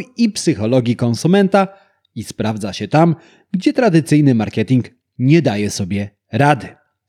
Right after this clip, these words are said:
Jeżeli jesteś tu po raz pierwszy, to musisz wiedzieć, że własną, skoncentrowaną porcję klientologii w każdy poniedziałek możesz dostać prosto na swojego maila. Wystarczy, że zapiszesz się do newslettera Marketing z Głową.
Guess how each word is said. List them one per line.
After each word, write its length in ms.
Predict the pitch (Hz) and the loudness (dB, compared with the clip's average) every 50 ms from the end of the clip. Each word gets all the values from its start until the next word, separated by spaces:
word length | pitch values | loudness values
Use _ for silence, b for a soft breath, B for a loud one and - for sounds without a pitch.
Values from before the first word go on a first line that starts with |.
| - | -14
Jeżeli 320 | 95 101 104 - 135 160 185 | -10 -8 -6 -4 -2 0 2
jesteś 300 | 208 185 - 214 - - | 2 2 0 0 0 0
tu 100 | 269 - | -2 0
po 120 | - 247 | 0 0
raz 180 | 240 214 - - | 0 0 0 -2
pierwszy, 480 | - 104 87 - - - - 135 151 - b b b b b b b | -6 -6 -6 -4 -4 -4 -2 -2 -4 -6 b b b b b b b
to 140 | - 147 143 | 0 2 4
musisz 440 | 143 151 190 190 - - 220 160 151 | 4 4 2 2 2 2 2 2 2
wiedzieć, 440 | 110 160 196 226 185 156 113 104 98 | 4 4 4 4 2 0 0 -2 -2
że 220 | - 110 110 107 | -4 -4 -4 -4
własną, 640 | 87 104 117 131 151 165 - - 104 90 85 85 | -4 -2 0 0 0 0 -2 -4 -8 -10 -10 -10
skoncentrowaną 880 | 92 - - 135 135 123 - 160 151 - 160 156 180 202 220 233 214 185 | -12 -8 -4 -4 -2 0 -2 -2 0 0 0 2 2 2 2 2 0 0
porcję 360 | - 226 226 202 - 240 233 | 0 0 -2 0 0 -4 -4
klientologii 720 | - - 220 220 208 185 156 202 - 95 127 175 - _ _ _ _ _ _ _ _ _ _ _ | -2 -2 0 2 2 4 4 2 2 0 -2 -6 -12 _ _ _ _ _ _ _ _ _ _ _
w 100 | - - | -12 -6
każdy 340 | - 120 139 156 160 240 190 | -2 0 0 2 2 2 2
poniedziałek 680 | 160 247 240 208 139 117 78 80 80 95 - - _ _ _ _ _ _ _ _ _ _ | 2 4 4 4 2 2 -2 -4 -6 -10 -14 -16 _ _ _ _ _ _ _ _ _ _
możesz 400 | - 92 95 104 117 131 120 104 | -8 -8 -6 -2 -2 -2 -2 -2
dostać 360 | 90 107 107 - - 113 - - | -4 -6 -8 -6 -6 -8 -6 -4
prosto 340 | - 127 120 - - - | -4 -2 -2 -2 -2 -4
na 100 | 104 107 | -4 -4
swojego 380 | 98 - - 104 101 101 113 120 | -4 -6 -6 -6 -4 0 2 2
maila. 380 | 127 131 127 117 107 - - - _ _ _ _ _ _ _ _ _ _ - | 2 2 2 0 -2 -4 -10 -18 _ _ _ _ _ _ _ _ _ _ -6
Wystarczy, 600 | 120 135 226 - - 180 120 110 104 - 123 127 | -2 0 0 0 0 -2 -4 -4 -2 0 0 2
że 280 | 113 120 120 120 127 110 | 2 2 2 2 2 2
zapiszesz 500 | 101 127 - - 139 131 - 117 110 - | 0 -2 -2 -2 -2 -2 -2 -4 -6 -6
się 280 | - - 117 113 120 | -4 -4 -2 0 0
do 100 | 117 131 | 2 2
newslettera 680 | 135 147 170 151 - - 110 - - 87 85 85 82 92 _ - | 2 2 2 2 0 -2 -6 -4 -4 -4 -4 -6 -6 -10 _ -10
Marketing 640 | 85 98 110 117 - 98 85 - - 98 92 - - _ _ | -8 -6 -6 -6 -6 -8 -10 -8 -8 -10 -10 -10 -14 _ _
z 120 | - 107 107 | -12 -4 0
Głową. 300 | 117 156 147 113 - | 2 2 2 0 -2